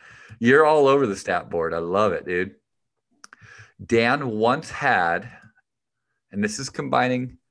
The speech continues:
the end of the two thousand fourteen season and the beginning of the two thousand fifteen season,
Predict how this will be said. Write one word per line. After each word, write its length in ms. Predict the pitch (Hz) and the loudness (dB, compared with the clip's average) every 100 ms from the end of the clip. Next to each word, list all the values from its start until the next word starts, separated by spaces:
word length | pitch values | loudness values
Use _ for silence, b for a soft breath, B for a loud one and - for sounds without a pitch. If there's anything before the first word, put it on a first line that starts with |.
| _ | _
the 160 | 90 - | -12 -4
end 180 | 98 | -2
of 100 | 120 | -2
the 80 | 127 | -4
two 180 | 131 135 | -8 -4
thousand 320 | 131 143 143 | -2 -2 -6
fourteen 500 | 139 143 139 127 120 | -6 -6 -6 -10 -12
season 360 | - 101 120 123 _ | -12 -14 -14 -20 _
and 80 | 90 | -16
the 40 | |
beginning 340 | 85 87 90 107 | -12 -12 -8 -6
of 80 | 120 | -6
the 40 | |
two 180 | 120 127 | -6 -6
thousand 340 | 123 127 131 | -4 -6 -10
fifteen 500 | 135 147 - 135 98 | -12 -12 -10 -10 -10
season, 420 | - 90 87 92 | -10 -16 -16 -20